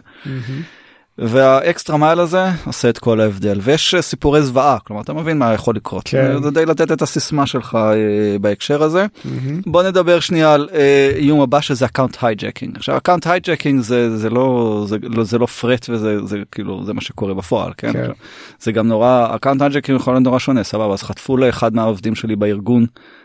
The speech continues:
Speaker 2: את החשבון שלוש שש חמש שלו, בסדר, אז ראו לו את המיילים, זה סיכון מצד אחד.
Speaker 1: מהמם.
Speaker 2: אם מישהו חטף את החשבון אמזון הראשי שלי,
Speaker 1: מהמם.
Speaker 2: אז זה סיפור אחר לגמרי.
Speaker 1: נכון.
Speaker 2: כן?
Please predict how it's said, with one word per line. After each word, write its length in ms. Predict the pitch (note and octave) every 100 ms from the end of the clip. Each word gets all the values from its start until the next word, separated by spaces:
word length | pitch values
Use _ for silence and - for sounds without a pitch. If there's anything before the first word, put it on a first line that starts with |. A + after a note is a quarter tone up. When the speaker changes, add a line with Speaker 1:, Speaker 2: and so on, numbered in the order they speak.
| _ _
Speaker 2:
את 140 | G#2+ -
החשבון 480 | G#2 - F#2+ A2+ A2+
שלוש 260 | A2 G#2+
שש 140 | A2+ -
חמש 280 | F#2+ F#2+
שלו, 240 | - F3 G#3+
בסדר, 480 | C4+ - C#4 A3+ E3+
אז 160 | D#3+ E3
ראו 160 | F3+
לו 60 | E3+
את 100 | -
המיילים, 440 | C3+ D#3 D#3 C#3+
זה 200 | A#2 B2+
סיכון 380 | B2 B2 - A2+
מצד 240 | G#2+ A2
אחד. 240 | F#2+ - F2+ - -
Speaker 1:
מהמם. 280 | C3+ G#2+ C3+ -
Speaker 2:
אם 60 | G#2+
מישהו 260 | A#2+ C3+ D3+
חטף 400 | - - C#3 -
את 100 | -
החשבון 420 | - F#2+ G#2+ A#2+
אמזון 420 | A#2 A#2+ C3 G#2
הראשי 340 | F#2 G#2 - G#3+
שלי, 400 | - F3 C3+ D#3 -
Speaker 1:
מהמם. 340 | C#3 B2 B2+ E3+
Speaker 2:
אז 60 |
זה 100 | G#2+
סיפור 380 | A2+ - - G2
אחר 200 | F2+ G2+
לגמרי. 400 | F#2+ G#2+ D3 A2 F#2 - C#3
Speaker 1:
נכון. 300 | C3 - B2+ - _
Speaker 2:
כן? 220 | A#2 A2+